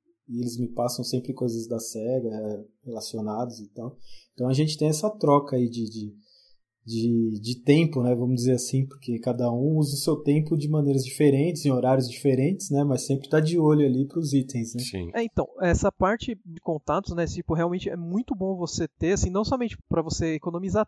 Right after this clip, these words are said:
Speaker 3: tempo, mas também questão de economia, porque o seu amigo ali vai tá com item, ele não vai vender pra você, tipo, pelo valor de Mercado Livre ou eBay.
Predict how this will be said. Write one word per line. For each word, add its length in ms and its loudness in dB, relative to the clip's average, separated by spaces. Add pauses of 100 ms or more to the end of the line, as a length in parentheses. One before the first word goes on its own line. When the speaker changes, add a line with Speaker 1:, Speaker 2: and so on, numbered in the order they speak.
Speaker 3:
tempo, 420 -4
mas 140 2
também 180 -2
questão 360 -2
de 100 0
economia, 640 0
porque 160 -4
o 40 -6
seu 360 2
amigo 260 -2
ali 160 0
vai 140 -2
tá 120 -4
com 180 -6
item, 340 -2
ele 100 -6
não 140 0
vai 140 4
vender 220 -2
pra 160 -2
você, 460 -2
tipo, 140 0
pelo 240 4
valor 520 4
de 240 -6
Mercado 360 0
Livre 640 0
ou 120 6
eBay. 380 2